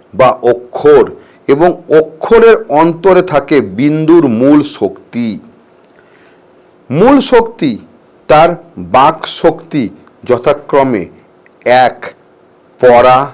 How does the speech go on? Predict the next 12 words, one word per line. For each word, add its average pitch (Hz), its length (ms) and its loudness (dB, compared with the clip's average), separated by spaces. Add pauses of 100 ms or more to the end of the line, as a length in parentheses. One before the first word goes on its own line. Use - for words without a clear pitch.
(400)
দুই 147 400 0 (1200)
প্রশস্তি, 160 800 -2 (560)
তিন 220 220 2 (540)
মধ্যমা, 131 640 -2 (440)
চার 147 280 2 (580)
বৈখরীর 175 800 0 (240)
মাধ্যমে 117 540 -2 (440)
এই 131 80 0 (220)
জগৎ 123 340 0 (140)
সৃষ্টি 113 360 -10 (100)
করে। - 220 -8 (960)
মহাপ্রলয়ের 214 680 2